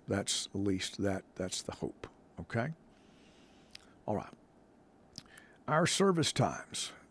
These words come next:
We will start next Sunday morning at eleven o'clock, and, uh, it'll all be live, and then we will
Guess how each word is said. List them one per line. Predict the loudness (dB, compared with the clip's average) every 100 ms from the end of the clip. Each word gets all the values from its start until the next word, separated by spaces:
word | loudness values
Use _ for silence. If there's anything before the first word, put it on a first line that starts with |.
| 0
We | 2
will | 2 0
start | 4 4 6
next | 4 4
Sunday | 4 4 6
morning | 6 6 6 4 2 -2
at | -2 -2 -2
eleven | 4 6 6 4 -4
o'clock, | 2 2 2 -2 -12 -20 -20 -20 -20 -20 -20 -4
and, | 2 4 4 2 0 0
uh, | 0 0
it'll | 0 2 4
all | 4
be | 4 4
live, | 4 4 4 -2 -6
and | -6
then | -4 -2
we | 0
will | 0 2 0